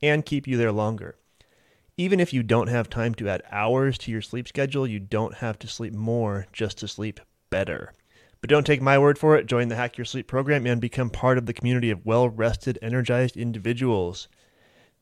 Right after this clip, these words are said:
Go to hack your sleep dot net and use code superhuman to get this sleep improvement program completely free. That's hack your sleep dot net,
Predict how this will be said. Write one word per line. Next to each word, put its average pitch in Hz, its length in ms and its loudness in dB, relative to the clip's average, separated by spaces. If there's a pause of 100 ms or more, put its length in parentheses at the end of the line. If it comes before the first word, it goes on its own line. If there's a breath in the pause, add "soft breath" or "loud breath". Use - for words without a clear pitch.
(300)
Go 143 180 8
to 123 200 0
hack 135 380 2
your 120 160 2
sleep 127 340 -4
dot 98 220 -2
net 131 360 2
and 117 200 -2
use 110 240 -2
code 104 320 -4
superhuman 151 640 0
to 120 80 -4
get 113 220 -2
this 110 180 -4
sleep - 480 -6
improvement 120 480 -4
program 123 400 0
completely 127 1040 -2 (160 loud breath)
free. 113 580 -4 (360)
That's - 200 -6
hack - 260 -8
your 95 80 -10
sleep - 340 -8
dot 90 240 -6
net, 127 320 -2